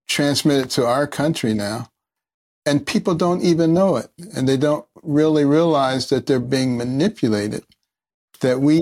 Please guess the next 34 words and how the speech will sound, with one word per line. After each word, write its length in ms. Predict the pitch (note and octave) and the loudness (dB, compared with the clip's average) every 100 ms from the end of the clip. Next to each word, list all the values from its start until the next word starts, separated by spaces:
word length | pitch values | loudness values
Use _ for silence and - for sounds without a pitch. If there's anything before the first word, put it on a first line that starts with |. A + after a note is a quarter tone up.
| D#3+ | 2
the 100 | D3+ | 2
American 520 | C#3 C#3+ C#3+ C#3 B2+ | 2 2 0 0 -2
people, 420 | - D3+ - B2+ | 2 0 2 -2
are 160 | - A#2+ | 0 -2
not 240 | C3 C#3 | 0 0
each 180 | C#3 C3 | 0 0
other's 240 | C3 A#2 | -2 0
enemies, 460 | B2+ C#3+ C#3+ B2 A2+ | 0 0 0 0 -2
but 200 | - A2+ | -4 -2
they're 180 | C3+ A#2+ | 0 0
manipulating 1000 | A2+ A#2+ B2+ D3 F3 C3+ A#2+ A2 G#2 A2 | -2 -4 -2 -2 0 0 0 0 -2 -6
us 360 | A2 A2+ - _ _ _ _ - | -10 -10 -14 _ _ _ _ -4
and 180 | B2 | -4
putting 340 | B2 D#3 D3 C#3 | 0 0 2 0
us 200 | C3 - | 0 -2
in 140 | B2+ | -2
positions 880 | - A#2 A2+ D3 E3+ B2+ A#2 A#2 - _ _ _ _ - | -2 -2 0 0 0 -2 -4 -4 -12 _ _ _ _ -10
so 240 | - D#3 | -4 0
that 100 | C#3+ | 0
we 280 | C#3+ D#3+ E3+ | 2 2 2
actually 500 | D3 C#3+ C#3 - C#3 - | 0 -2 -2 -2 -2 -2
accomplish 800 | C3 - - E3+ - D#3 C3+ - | -4 -4 -4 -2 0 0 0 -6
their 420 | G2 B2+ D3+ D#3 | -4 0 2 2
goals. 640 | C3+ E3 D3+ G#2+ A#2 - _ _ _ _ _ _ _ - | 0 0 0 -4 -10 -18 _ _ _ _ _ _ _ -4
And, 320 | C3+ C3 - | -2 -2 -4
and 320 | D3+ C3+ - | -8 -8 -4
that's 380 | C#3 C#3 - - E3 | -4 -4 -8 -8 -2
where 220 | C3+ C3+ | 0 0
the 120 | B2+ | -2
term 360 | - D3 C3+ C3 | -2 -2 0 2
useful 480 | D3 D3+ - C#3 - | 2 2 0 -4 0
idiots 440 | E3+ D#3+ A2 - | 0 2 0 -6
comes 440 | - A2 A2 A2 - | -8 -8 -6 -8 -10
from. 360 | - - - | -10 -12 -12